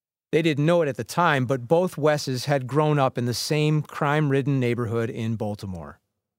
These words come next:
Both grew up fatherless. Both had made bad choices that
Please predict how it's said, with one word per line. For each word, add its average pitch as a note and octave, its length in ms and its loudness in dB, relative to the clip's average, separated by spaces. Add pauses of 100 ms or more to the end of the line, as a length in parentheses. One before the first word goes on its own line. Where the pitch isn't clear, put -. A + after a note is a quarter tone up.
(220)
Both C3 240 -2
grew C#3 180 0
up B2+ 220 -2
fatherless. C#3+ 800 0 (380)
Both C#3+ 220 -2
had D3+ 120 -4
made D#3+ 240 0
bad E3+ 240 0
choices D3+ 540 -4
that A2 180 -10